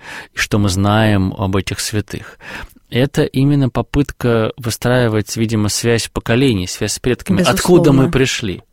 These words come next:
Speaker 1: Мы
Speaker 2: Как-,
Speaker 1: чьих?
Speaker 2: каковы мы в своей, да, при-, природе, в своих изначальных, можно сказать.
Speaker 1: Я вот щас
Speaker 2: Мгм.
Speaker 1: подумал, есть еще ведь одна известная книга, ну, вернее, много известных книг, но вот именно по этой теме древней, это «Стихи духовные».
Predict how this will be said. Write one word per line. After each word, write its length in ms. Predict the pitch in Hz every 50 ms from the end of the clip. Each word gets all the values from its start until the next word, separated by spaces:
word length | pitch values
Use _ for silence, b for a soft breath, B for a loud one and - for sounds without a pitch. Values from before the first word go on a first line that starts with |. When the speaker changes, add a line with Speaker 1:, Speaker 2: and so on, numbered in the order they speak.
| _
Speaker 1:
Мы 160 | - 127 131
Speaker 2:
Как-, 120 | 131 - -
Speaker 1:
чьих? 560 | - 151 147 147 135 123 - - - - -
Speaker 2:
каковы 640 | - - 202 - - - 202 185 185 202 214 202 - -
мы 320 | 196 190 180 175 170 175 - _ _ _ _ _ _ _ _ _ _ _ - - _ _
в 80 | - -
своей, 400 | - - 180 170 160 160 165 - - -
да, 180 | 160 156 160 160 _ _ _ _
при-, 140 | - 185 170
природе, 480 | - - 170 175 175 170 156 156 165
в 60 | 165 -
своих 400 | - 170 170 165 175 170 - -
изначальных, 720 | - 185 175 165 165 - - 190 180 175 165 175 - _
можно 240 | - 175 165 - -
сказать. 380 | - - - 170 170 175 - - - B B B B B
Speaker 1:
Я 60 | -
вот 80 | 113 98
щас 140 | - 123 -
Speaker 2:
Мгм. 60 | -
Speaker 1:
подумал, 280 | 110 110 127 170 170 135
есть 240 | 120 113 107 -
еще 300 | - 139 117 - - 165
ведь 120 | 170 151 -
одна 220 | 113 107 107 104
известная 400 | 101 98 107 104 - - 110 104
книга, 380 | - - 180 214 208 160 123 B B B B B B B B - -
ну, 160 | - 135 139 131
вернее, 180 | 113 104 104
много 300 | 101 98 107 143 156 135
известных 320 | 120 104 104 - - 120 -
книг, 260 | - 131 113 - -
но 60 | 98
вот 120 | 98 -
именно 220 | 123 113 104 98 92
по 80 | -
этой 240 | 110 104 98 - 104
теме 320 | - - - 123 110 95 92
древней, 460 | 95 120 160 214 214 170 127 120 139
это 180 | - 139 131 B B B B B
«Стихи 320 | - - - 131 - - 160
духовные». 600 | 135 120 - - 113 92 - 90 85 - -